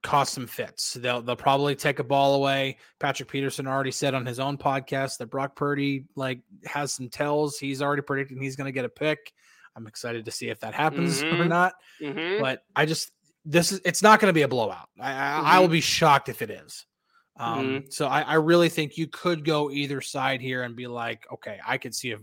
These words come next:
Speaker 1: I could very well see a scenario where the forty-niners win.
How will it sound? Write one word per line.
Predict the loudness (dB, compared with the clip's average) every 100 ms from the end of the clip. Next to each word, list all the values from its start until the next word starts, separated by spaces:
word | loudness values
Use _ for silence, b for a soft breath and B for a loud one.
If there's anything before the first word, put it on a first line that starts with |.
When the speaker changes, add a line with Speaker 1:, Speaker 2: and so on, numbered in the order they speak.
| -8
Speaker 1:
I | -10
could | -8 -4
very | 0 2
well | 2 0
see | 0
a | -4
scenario | -6 -4 0 2 0 b b b -14
where |
the | -12
forty-niners | -10 -6 -4 -4 -4 -6
win. | -8 -8